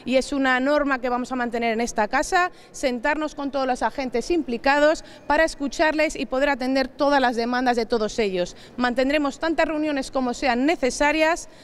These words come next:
tanto para la elaboración de los anteproyectos como para cualquier otro tema, con la máxima de siempre escuchar a los agentes, a la sociedad, a la empresa.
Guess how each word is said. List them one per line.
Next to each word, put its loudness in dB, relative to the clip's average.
tanto 0
para 4
la 2
elaboración 2
de -2
los -4
anteproyectos -2
como 0
para 2
cualquier 0
otro -2
tema, -4
con 2
la 2
máxima 0
de 0
siempre 0
escuchar -2
a 0
los -2
agentes, -2
a 0
la 2
sociedad, 2
a 2
la 4
empresa. -2